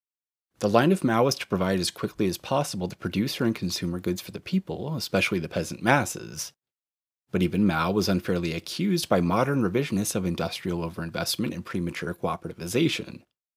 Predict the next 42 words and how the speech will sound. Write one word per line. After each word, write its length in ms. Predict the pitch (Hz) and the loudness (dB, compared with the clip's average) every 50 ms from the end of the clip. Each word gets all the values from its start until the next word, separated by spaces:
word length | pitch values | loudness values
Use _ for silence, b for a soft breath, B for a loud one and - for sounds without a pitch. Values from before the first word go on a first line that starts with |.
| _ _ _ _ _ _ _ _ _ _ _ _ _ _ | _ _ _ _ _ _ _ _ _ _ _ _ _ _
At 120 | 101 107 | 2 4
any 180 | 123 160 202 208 | 6 6 6 6
rate, 280 | 120 82 80 90 - | 4 2 0 -2 -2
the 80 | - 117 | -4 -4
Chinese 380 | - - 101 95 98 110 120 | -2 0 2 2 4 4 2
example 460 | 113 - 113 98 90 85 87 - 101 92 | 2 -2 -2 -2 -2 -2 0 0 2 2
under 140 | 92 90 | 2 2
the 120 | 85 92 87 | 0 0 -2
leadership 400 | 87 87 87 85 82 - - - | 0 0 0 -2 -2 -6 -4 -4
of 100 | 92 87 | -2 -2
Mao 240 | 90 92 101 98 90 | -2 0 0 0 0
bettered 400 | 82 - 90 98 151 175 170 156 | 0 -2 -2 0 2 0 0 0
the 80 | 127 | -2
Soviet 360 | - - - 101 95 98 95 | -2 0 2 2 2 2 2
example 480 | 90 90 98 - 92 87 92 - 107 85 | 2 0 0 0 0 0 0 -2 -2 -2
under 160 | 80 90 87 | -2 -2 -2
the 100 | 85 87 | -2 -2
leadership 380 | 87 87 85 85 - - - - | -2 -2 -2 -4 -6 -8 -8 -8
of 100 | - - | -8 -6
Stalin 640 | - - - 151 175 180 117 87 85 90 107 123 - _ _ _ _ | -8 -2 0 0 2 2 2 0 0 -2 -4 -4 -6 _ _ _ _
in 160 | - 98 95 | 2 4 6
well-balanced 520 | 92 101 107 107 101 98 101 95 - - - | 6 6 6 6 4 2 2 2 0 -2 -6
development 460 | 87 - 92 110 117 123 131 131 - | -4 -2 -2 -2 -2 -2 -2 -2 -2
in 80 | 90 | -4
a 60 | 85 82 | -4 -4
poor 240 | - - 87 80 | -6 -6 -6 -8
country 480 | - - - 87 - - - 127 135 139 | -6 -8 -8 -8 -6 -6 -6 -6 -4 -2
engaged 480 | 117 101 95 - 90 90 87 - - 87 | -2 -4 -2 -2 -2 -2 -2 -4 -6 -6
in 80 | 76 | -6
socialist 540 | - - - - - - - - - - - | -6 -6 -8 -8 -8 -10 -12 -10 -12 -12 -12
construction. 800 | - - - - - - 147 139 - - - - - - - - - _ _ _ _ _ _ _ _ _ _ _ _ _ _ _ _ _ _ _ | -12 -8 -8 -6 2 2 2 2 2 -2 -8 -10 -10 -12 -16 -18 -20 _ _ _ _ _ _ _ _ _ _ _ _ _ _ _ _ _ _ _
The 80 | - 110 | -6 -4
theory 280 | - - 123 127 147 156 | -2 2 4 6 6 6
and 100 | 139 - | 4 4
practice 460 | - 120 110 107 - - 123 - - | 4 2 2 4 2 0 0 0 0
of 80 | 92 | -2
scientific 460 | - - 98 90 85 - - 80 78 - | 0 0 0 0 0 -2 -6 -6 -6 -2
socialism, 580 | - 127 - - - - 87 82 - 87 82 | 0 0 0 0 0 -2 -2 -2 0 -2 -2
therefore, 460 | 82 80 82 - - - 80 82 90 | -2 -4 -6 -6 -6 -6 -4 -4 -2
is 80 | 104 95 | 0 0
ever 180 | 90 85 87 85 | 0 0 0 -4
developing. 720 | 80 82 110 143 120 92 - - - - - - 78 - | -2 2 2 4 4 2 -2 -6 -10 -10 -10 -14 -16 -16